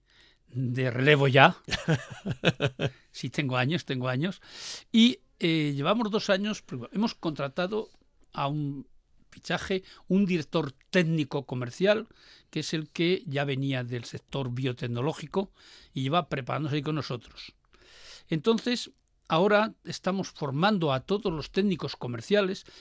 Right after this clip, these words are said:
Speaker 1: para que puedan relacionarse correctamente con el agricultor, con el ganadero o el enólogo, para que le vayan informando de estas nuevas técnicas que hay que ir aplicando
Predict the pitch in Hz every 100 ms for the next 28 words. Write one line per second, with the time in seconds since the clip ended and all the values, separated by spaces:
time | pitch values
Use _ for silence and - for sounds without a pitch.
0 | - - 135 127 123 - 196 208 175 160
1 | - 143 170 - 143 - 214 208 202 -
2 | 185 175 156 160 - 143 135 127 123 123
3 | 123 156 131 - - - 139 127 127 147
4 | 160 127 151 175 151 151 175 - - -
5 | 147 143 - 131 131 120 _ _ _ _
6 | _ - 151 131 233 185 139 147 147 156
7 | 156 208 214 190 165 - 160 143 180 151
8 | - 185 185 196 - - 175 - 226 214
9 | - 160 139 220 214 117